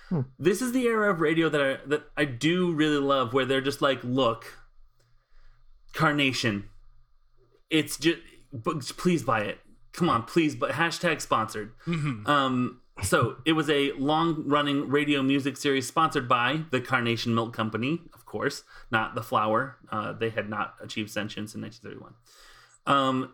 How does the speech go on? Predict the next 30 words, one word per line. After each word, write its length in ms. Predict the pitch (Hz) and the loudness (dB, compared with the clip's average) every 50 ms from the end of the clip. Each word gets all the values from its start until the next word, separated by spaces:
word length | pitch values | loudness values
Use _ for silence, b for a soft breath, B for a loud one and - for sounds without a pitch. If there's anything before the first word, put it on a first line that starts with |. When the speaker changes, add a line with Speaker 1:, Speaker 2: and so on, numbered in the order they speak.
| _ _ - | _ _ 0
Speaker 1:
That 200 | 139 147 147 139 | 2 4 4 6
won't 180 | 147 160 147 | 4 4 6
be 80 | 156 151 | 6 6
Speaker 2:
the 80 | 147 | 6
Speaker 1:
for 80 | 147 147 | 6 6
Speaker 2:
full 80 | 131 139 | 4 6
Speaker 1:
another 120 | 131 127 | 4 4
twelve 320 | 120 - - 131 120 117 120 | 2 2 2 2 2 2 2
years. 360 | 117 107 104 104 - - - - - _ - | 0 -2 -2 -6 -8 -10 -14 -16 -20 _ -4
Speaker 2:
Exactly, 480 | 143 131 113 101 120 110 107 - 117 113 | -2 -2 -2 0 -2 -4 -4 -4 -6 -6
exactly. 420 | 110 113 - 110 104 110 92 87 - | -6 -6 -6 -6 -4 -6 -6 -4 0
The 200 | 131 151 147 143 | 2 2 2 2
full 260 | 143 - - 196 196 | -2 0 2 2 4
network 340 | 190 185 180 160 160 151 - | 4 2 2 2 2 0 0
series 280 | - 156 151 147 143 127 | 2 2 2 2 2 0
began 440 | 131 135 127 139 139 135 131 131 - | -2 0 0 2 2 2 2 0 0
on 300 | - 127 123 123 123 117 | 0 2 2 2 2 2
January 260 | 131 135 131 123 120 | 2 2 2 0 0
fourth, 380 | - - - 160 151 143 - | -2 0 2 2 2 2 2
nineteen 240 | 139 127 120 123 113 | 0 0 0 0 0
thirty-two. 380 | 120 117 113 110 - 123 113 107 | 2 0 0 2 2 0 0 2
So 140 | - 127 123 | 2 2 2
it 40 | 131 | 2
was 120 | 143 143 | 4 4
on 140 | 160 156 147 | 2 2 2
the 80 | 135 127 | 2 2
West 280 | 131 135 127 123 - | 2 2 0 0 0
Coast 320 | - 143 123 120 120 - - | 2 2 2 2 0 -4 -10
for, 340 | - - 120 117 117 117 101 | -2 0 2 2 2 2 2
like, 360 | 117 120 117 110 110 - - | 2 0 0 0 -2 -6 -16